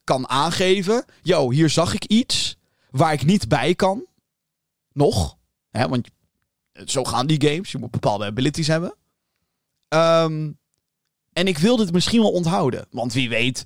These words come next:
ligt hier een upgrade. Of wie weet, weet je wel, dat is altijd dat soort dingen. Ehm, en dit is denk ik een van de betere oplossingen om het op die manier leuk te maken.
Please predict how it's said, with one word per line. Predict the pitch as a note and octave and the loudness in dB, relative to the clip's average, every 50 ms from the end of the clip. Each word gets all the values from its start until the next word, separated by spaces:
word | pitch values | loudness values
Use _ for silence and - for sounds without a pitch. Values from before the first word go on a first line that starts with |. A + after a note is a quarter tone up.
| - _ _ | -16 _ _
ligt | - G#2+ A2 - - | -10 -8 -8 -6 -2
hier | C3 B2+ C3 | 0 2 2
een | C3+ - - A2+ | 0 0 -4 -6
upgrade. | G#2+ - - - A2 G2+ G#2 A2 A2 - | -8 -6 -4 -4 -2 -2 -4 -6 -8 -10
Of | - - - | -14 -16 -16
wie | - F2 F2 | -16 -14 -14
weet, | F#2 - - | -14 -12 -10
weet | B2 B2 D#3 D3 | -8 -6 -4 -2
je | D#3+ | 0
wel, | E3 F3+ F3 | 0 0 -2
dat | D3 A#2+ - | -4 -8 -14
is | - - - _ _ | -16 -18 -18 _ _
altijd | _ - G2+ A#2 - D3 C#3+ D#3+ D3+ - - - _ _ _ _ _ _ | _ -10 -8 -4 -2 -2 -2 -2 -4 -8 -14 -18 _ _ _ _ _ _
dat | - F3 - | -8 -6 -4
soort | - A#3 G#3+ | -2 -2 -2
dingen. | A#3 F#3+ C#3+ G2 - - _ _ _ _ _ _ _ _ _ _ _ _ _ _ _ _ _ _ _ _ _ _ _ _ _ _ _ | -2 -2 -4 -6 -10 -14 _ _ _ _ _ _ _ _ _ _ _ _ _ _ _ _ _ _ _ _ _ _ _ _ _ _ _
Ehm, | - D3 D3+ D3+ D3 C#3+ C#3+ C#3+ C3+ - _ _ _ _ _ _ _ _ _ _ _ _ _ | -2 0 2 2 2 2 0 -4 -6 -10 _ _ _ _ _ _ _ _ _ _ _ _ _
en | E3 F3+ | -2 0
dit | G3 A3 G#3+ | 0 2 2
is | G3 F3+ - | 0 0 0
denk | - G3 F#3+ F3 | -2 -2 -2 -4
ik | D#3+ C#3+ | -6 -6
een | - F#3 G#3 A3 G3+ | -2 0 2 2 2
van | D3+ F3 E3 D#3+ | 2 0 0 0
de | D3 C#3 C3+ C3 B2 A2 | 0 2 2 0 0 0
betere | - F3 A#3+ C#4 A#3+ - F#3 D3+ - | 0 2 2 2 2 2 2 0 2
oplossingen | - B3 C4 - F3+ D#3+ C#3 - - B2+ A2 F#2+ A2 D3 G4 - _ _ _ _ _ _ _ _ _ _ _ _ _ _ _ _ _ | 2 0 0 0 0 0 0 -2 -4 -6 -8 -8 -10 -10 -10 -14 _ _ _ _ _ _ _ _ _ _ _ _ _ _ _ _ _
om | _ E3+ F#3+ F#3 F3 | _ 0 0 2 2
het | E3 - | 2 2
op | F3 D3 B2 | 0 0 0
die | C#3+ F#3+ F3+ | 0 0 2
manier | F3 E3 D#3+ D#3 D#3 D3 C#3+ C#3 C3 - | 2 0 0 0 0 0 0 -2 -4 -4
leuk | - D3 G#3 B3+ C4+ - - - - | 0 2 2 2 0 -2 -10 -14 -8
te | - F3+ | -6 -4
maken. | D#3 C#3+ B2+ G#2 F2+ F#2+ - - C#2 - | -4 -2 -4 -4 -6 -10 -12 -16 -18 -18